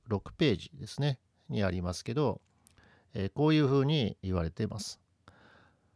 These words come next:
「明らかに真ぬ。これ、凡聖自力の行にあらず。故に、不栄光の行と名づくるなり。大小の聖人、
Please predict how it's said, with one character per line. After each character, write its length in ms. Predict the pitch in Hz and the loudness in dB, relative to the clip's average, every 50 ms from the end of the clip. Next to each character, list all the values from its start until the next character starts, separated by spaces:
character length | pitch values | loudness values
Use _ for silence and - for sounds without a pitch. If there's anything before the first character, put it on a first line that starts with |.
| _ _ _ _ _ - | _ _ _ _ _ 2
「明 280 | 120 120 - - 185 175 | 2 2 4 6 6 8
ら 160 | 170 147 139 | 8 8 8
か 140 | - 160 156 | 6 4 6
に 120 | 151 127 | 4 4
真 360 | - - - 107 98 92 85 | 2 2 0 0 2 2 0
ぬ。 160 | 87 - - - _ _ _ _ _ _ _ _ _ _ _ _ _ | -2 -4 -8 -12 _ _ _ _ _ _ _ _ _ _ _ _ _
こ 120 | - - 139 | -6 0 2
れ、 140 | 127 110 101 | 4 4 6
凡 280 | 90 113 139 156 151 139 | 6 6 6 6 4 4
聖 140 | - - 151 143 | 4 4 6 6
自 160 | 135 117 113 117 | 6 6 4 2
力 260 | 135 139 - 143 139 | 0 0 0 2 2
の 140 | 135 131 120 | 2 2 4
行 200 | 120 123 117 113 | 4 4 4 4
に 120 | 135 147 | 4 4
あ 100 | 127 101 | 4 4
ら 100 | 90 87 | 2 2
ず。 160 | 85 - - - - _ _ _ _ _ _ _ - | 0 -4 -10 -20 -20 _ _ _ _ _ _ _ -8
故 300 | - 113 127 139 135 120 | -2 0 2 4 4 4
に、 240 | 110 120 123 131 131 | 4 4 2 0 -2
不 260 | - - - 123 139 | -6 -4 0 2 4
栄 80 | 165 190 | 4 4
光 340 | 190 - - 151 127 113 107 | 2 2 2 4 4 6 6
の 120 | 101 95 | 4 4
行 260 | 87 104 101 95 95 - | 4 2 2 2 2 0
と 140 | - 151 | 0 0
名 120 | 123 104 95 | 2 2 2
づ 160 | 87 87 95 | 2 -2 -4
く 140 | - 110 95 | -4 -4 -4
る 100 | 85 80 | -2 -2
な 120 | 85 87 | -4 -4
り。 120 | - - - _ _ _ _ _ - - _ - _ _ _ _ _ _ _ 113 | -6 -8 -12 _ _ _ _ _ -20 -20 _ -20 _ _ _ _ _ _ _ -2
大 320 | 95 123 151 170 165 156 | 2 4 4 4 4 4
小 320 | - - - 123 117 113 117 | 2 2 2 4 4 4 4
の 120 | 147 156 | 2 0
聖 280 | 135 - - 127 107 101 | 0 0 2 2 4 4
人、 160 | 95 92 101 | 2 0 -4